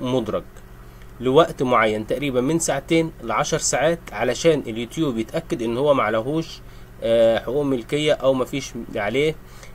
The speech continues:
آه، اي انذار او اي مشكلة. فلما بنيجي نشوف هنا كده انا عامله غير مدرج والباقيين كله علني.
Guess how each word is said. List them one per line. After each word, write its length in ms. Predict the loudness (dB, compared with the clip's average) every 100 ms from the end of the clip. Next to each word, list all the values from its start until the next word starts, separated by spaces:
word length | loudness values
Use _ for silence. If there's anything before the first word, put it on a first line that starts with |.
| -6
آه، 340 | 0 4 4 4
اي 240 | 4 4 2
انذار 320 | 4 6 6
او 120 | 6
اي 120 | 2
مشكلة. 340 | -2 -4 -10 -14 -14 -18 -18 -18 -18 -18 -18 -2
فلما 400 | -2 2 4 4
بنيجي 260 | 4 2 2
نشوف 280 | -2 -2
هنا 140 | 0 0
كده 240 | 2 0
انا 100 | 2
عامله 200 | 4 4
غير 140 | 2 2
مدرج 320 | 2 2 0
والباقيين 340 | -2 0 0
كله 300 | 0 2 2
علني. 300 | 2 -2 -6